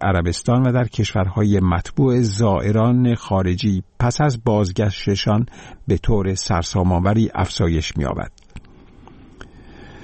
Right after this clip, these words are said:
از آغاز شیوع بیماری کووید نوزده تا کنون صد و شصت و یک هزار مورد این بیماری در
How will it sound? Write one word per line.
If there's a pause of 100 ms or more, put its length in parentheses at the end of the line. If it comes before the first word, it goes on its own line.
(400)
از
آغاز
شیوع
بیماری
کووید
نوزده
تا
کنون
صد
و
شصت
و
یک
هزار
مورد
این
بیماری
در